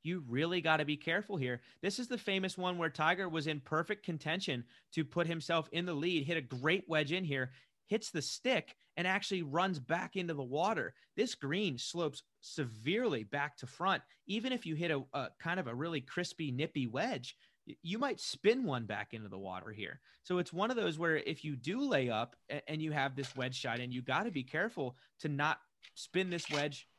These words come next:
back into the water. It, it, you know, you're almost better off, I feel, hitting a good drive, obviously, and then attacking this, this hole and trying to go for it in two, because this green is much more receptive to long irons than it is to wedges.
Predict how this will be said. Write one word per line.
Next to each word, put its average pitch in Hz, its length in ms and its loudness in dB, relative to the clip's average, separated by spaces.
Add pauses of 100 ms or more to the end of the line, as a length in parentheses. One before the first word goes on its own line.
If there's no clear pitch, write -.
(180)
back 156 260 0
into 156 160 -2
the 147 100 -2
water. 165 360 -2 (440)
It, - 60 -8 (100)
it, - 180 -6
you 160 120 -2
know, 147 160 0
you're 175 200 4
almost 240 380 2
better 147 300 4
off, 165 260 4
I 170 180 6
feel, 127 420 -2 (280)
hitting 190 380 0
a 175 60 0
good 147 200 2
drive, 135 380 4
obviously, 113 600 0 (200)
and 156 120 2
then 165 120 2
attacking 151 600 0
this, 120 280 -2 (100)
this 127 160 -4
hole 127 280 0
and 131 140 -4
trying 151 300 2
to 214 80 0
go 131 160 2
for 127 240 -4
it - 60 -10
in 123 60 -10
two, 127 180 -2
because 131 280 -4
this 170 180 -6
green 190 220 -2
is 131 140 -2
much 151 300 0
more 170 160 0
receptive 147 600 -2
to 131 120 -4
long 127 340 -2
irons 170 400 0 (220)
than 147 120 0
it 135 120 -2
is 135 180 0
to 123 120 -6
wedges. - 500 -6